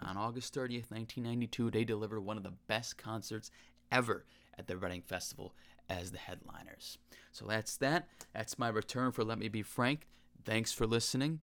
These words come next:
Hope you enjoyed. Hope you learned a couple of things about Nirvana. Hope you think about 'em in a different way. Some of the songs we talked about. Hopefully you go watch the concert that I'm talking about, live at Reading, nineteen ninety-two, or throw on the record,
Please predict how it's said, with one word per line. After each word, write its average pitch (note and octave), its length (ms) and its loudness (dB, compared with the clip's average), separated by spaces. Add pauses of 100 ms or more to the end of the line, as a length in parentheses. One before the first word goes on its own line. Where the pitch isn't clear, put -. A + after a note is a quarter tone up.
Hope G2+ 220 -4
you G#2 120 0
enjoyed. G2 420 6
Hope G#2 180 4
you G#2 100 -2
learned A2 240 -2
a - 40 -10
couple A2+ 300 -6
of G#2+ 80 -2
things A#2+ 260 -2
about A2+ 220 0
Nirvana. A2 360 2
Hope A2 140 -4
you G2+ 60 -6
think B2 240 -4
about A#2+ 240 2
'em A2+ 100 0
in A#2 80 0
a A2 40 -2
different A#2 320 -2
way. C3 260 6
Some B2 180 -2
of G#2 60 -4
the G2+ 80 -4
songs B2+ 380 -6
we B2 80 -6
talked B2 340 -4
about. B2+ 280 0
Hopefully A2+ 340 -2
you A2 60 -4
go G#2+ 160 0
watch A2 280 0
the - 80 -6
concert A#2+ 500 2
that A2 120 -2
I'm G2 80 -6
talking C3+ 340 -6
about, C#3+ 280 -2
live G#2+ 260 0
at F2 80 -6
Reading, B2 260 0
nineteen A2+ 320 -2
ninety-two, A#2 500 -2
or A#2+ 60 -4
throw A#2 220 -4
on G#2 160 -4
the G#2 60 -4
record, B2+ 360 2